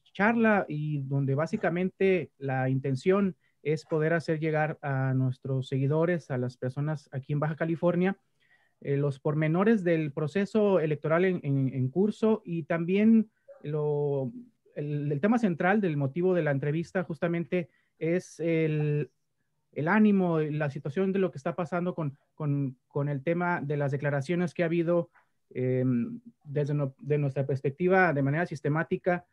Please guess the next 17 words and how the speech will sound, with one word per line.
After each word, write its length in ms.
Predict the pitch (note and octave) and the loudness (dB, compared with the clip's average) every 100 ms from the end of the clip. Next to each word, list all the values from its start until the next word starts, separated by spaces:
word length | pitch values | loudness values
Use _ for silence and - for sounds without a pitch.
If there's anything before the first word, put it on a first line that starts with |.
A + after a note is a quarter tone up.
| _ _ _ | _ _ _
en 120 | - C3 | -6 -2
relación 360 | C#3 C3 D#3 | -2 -2 -2
al, 240 | D#3+ C#3+ B2+ | 0 0 -2
al, 300 | C3 B2+ B2+ | -2 0 -2
al 300 | B2 - C3 | -4 -8 -8
funcionamiento 500 | C3+ C#3 C#3 D3+ E3+ | -4 -2 0 0 0
del 180 | D3 C#3+ | 0 2
ine 320 | F3 G3+ A3+ - | 2 2 0 -4
por 140 | C#3+ | -8
parte 260 | C3+ C#3 E3+ | -4 -4 -2
de 80 | D#3+ | 0
diversos 380 | C#3+ D3 D3+ | 0 -2 -4
actores 380 | D3+ C3+ D3+ D#3+ | -8 -4 -4 -4
políticos 760 | - C#3+ D3+ F3+ - F3 D#3+ - | -4 -4 -4 -8 -6 -2 -2 -4
e 60 | |
incluso 340 | C3+ C3+ D#3 E3 | -2 -2 -4 -8
empresariales, 720 | D#3 C3+ C#3 D#3 E3 G3 | -8 -4 -2 0 0 -2